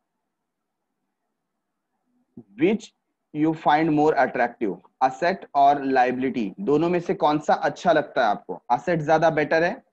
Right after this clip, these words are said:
या लायबिलिटी ज्यादा बेटर है? What will be your answer? So no one is better, both are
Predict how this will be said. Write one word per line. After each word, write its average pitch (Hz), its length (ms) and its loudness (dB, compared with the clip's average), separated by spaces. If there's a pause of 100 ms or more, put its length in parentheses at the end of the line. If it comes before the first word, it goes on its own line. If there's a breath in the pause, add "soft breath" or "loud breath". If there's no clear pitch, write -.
या 143 100 -2
लायबिलिटी 135 460 2
ज्यादा 117 300 -2
बेटर 85 340 -12
है? - 80 -20 (1300)
What 143 200 -2
will 143 180 -2
be 139 200 0
your 117 120 2
answer? 92 340 -6 (3250)
So 165 60 2 (560)
no 143 220 2 (120)
one 196 140 2
is 160 60 -4
better, 131 460 -2
both 156 200 2
are 156 140 2